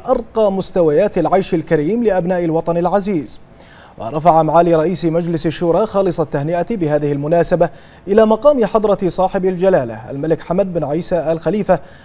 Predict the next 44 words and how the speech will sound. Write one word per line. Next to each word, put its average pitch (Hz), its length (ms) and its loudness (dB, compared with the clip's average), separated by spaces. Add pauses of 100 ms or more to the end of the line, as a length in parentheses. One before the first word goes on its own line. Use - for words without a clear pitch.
(120)
عاهل 208 320 2
البلاد 170 340 2
المفدى 160 500 -2
حفظه 160 440 -2
الله 151 240 -2
ورعاه، 156 440 4 (400)
وإلى 220 300 4
صاحب 240 360 -2
السمو 202 380 -2
الملكي 196 640 0
الأمير 208 260 -4
خليفة 190 400 -2
بن 180 160 -2
سلمان 190 420 -2
آل 170 120 0
خليفة 196 360 -2
رئيس 165 260 -4
الوزراء 151 480 -2
الموقر 165 480 0
حفظه 170 420 2
الله 156 220 0
ورعاه، 156 440 4 (500)
وإلى 120 260 -10
صاحب 175 360 2
السمو 165 380 0
الملكي 165 540 2 (360)
الأمير 143 360 -2
سلمان 170 480 0
بن 202 120 0
حمد 139 320 -4
آل 160 160 0
خليفة 185 380 -2
ولي 196 300 2
العهد 196 440 0
نائب 185 280 0
القائد 147 380 -2
الأعلى 196 420 0
نائب 226 280 0
الأول 185 420 0
رئيس 160 280 -6
مجلس 156 400 -4
الوزراء 160 520 0
حفظه 165 460 -4
الله، 175 300 0